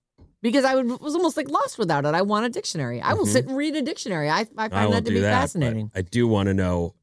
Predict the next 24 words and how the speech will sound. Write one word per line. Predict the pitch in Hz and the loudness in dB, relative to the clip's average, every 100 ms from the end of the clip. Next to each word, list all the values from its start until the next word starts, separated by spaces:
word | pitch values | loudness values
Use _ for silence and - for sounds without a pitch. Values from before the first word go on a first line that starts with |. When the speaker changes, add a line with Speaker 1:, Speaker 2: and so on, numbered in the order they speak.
| _ - | _ -4
Speaker 2:
what | 95 92 | 0 0
I | 87 | 0
just | 87 92 | -4 -2
read. | 104 85 80 - - | -2 -2 -8 -16 -8
Speaker 1:
Right. | 403 320 - _ _ _ _ _ _ | -4 -4 -6 _ _ _ _ _ _
And | 143 151 165 | 0 4 4
then | 208 226 220 220 | 6 6 4 0
the | - | -4
Kindle | - 180 175 151 | -2 0 2 0
came | 151 135 | 0 -2
along. | 117 107 107 104 101 _ _ _ _ _ _ 147 | -2 -4 -6 -8 -10 _ _ _ _ _ _ 0
And | 139 | 0
the | 127 | 0
Kindle, | - 269 302 160 120 131 - _ _ _ _ _ _ _ | 0 0 4 4 4 -2 -4 _ _ _ _ _ _ _
you | 131 175 | -2 -2
could | - 117 _ | -2 -10 _
touch | - 185 180 - | -4 -2 -2 0
the | 156 | 2
word | 160 180 135 131 - _ _ | 4 4 2 0 -6 _ _
and | 147 135 127 120 - | 0 2 2 -2 -4
the | |
dictionary | 117 117 - 127 | -4 -4 -4 -4
definition | 113 117 117 117 - | -4 -6 -4 -4 -4
would, | 110 | -6